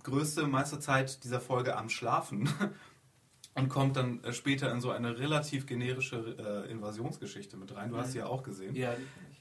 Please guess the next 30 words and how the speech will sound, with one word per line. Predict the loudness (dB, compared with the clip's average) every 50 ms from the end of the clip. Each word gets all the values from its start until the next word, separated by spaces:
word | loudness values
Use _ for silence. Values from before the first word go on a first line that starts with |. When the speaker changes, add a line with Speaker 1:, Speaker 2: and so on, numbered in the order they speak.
| -20 _ -6
Speaker 1:
Äh, | -2 -2 0 0 -2 2
dann | 6 6 8 8 8 6 4 0
The | 0 -2 0
Eleventh | 2 2 2 2 2 0 -2 -2
Hour | -2 -2 0 0 0 0
mit | -2 -4 -4 -4
Matt | -4 -4 -4 -4
Smith. | -6 -4 -4 -2 -2 -2 -4 -8 -12 -18 -20 -20 -8
Fand | -2 0 2 2 2
ich, | 0 -2 -4 -4
es | -4
ist | -2 0 0
ein | 0 0
großartiger | 0 0 0 0 0 0 0 0 0 0 0 0
erster | 2 0 0 -2 -2 -2 -2
Auftritt | -2 -4 -4 -8 -8 -8 -6 -6 -6 -10
von | -14 -6 -4 -4 -4 -2 -4 -6 -6 -4
Matt | -4 -6 -4
Smith | -4 -4 -4 -4 -4 -4
gewesen, | -4 -4 -4 -2 -2 -4
auch | -4 -4
als | -6 -8 -8 -8
Doktor. | -10 -10 -10 -6 -6 -4 -4 -4 -6 -10 -16 -18 -20 -20 -20 -20 -8 -2
Aber | 0 2 4 4 2 2
die | 0 -2 -4 -4 -2 -2
eigentliche | 0 0 0 0 0 0 -2 -2 -2
Invasionsstory, | -2 -2 -2 -2 -2 0 0 0 0 0 0 -2 -2 -2 -2 -2 -2 -2 -2
wieder | 0 0 0 0 0
eine | -2 -4 -6
Invasionsstory, | -6 -6 -6 -8 -8 -8 -10 -10 -10 -8 -8 -6 -4 -4 -4 -6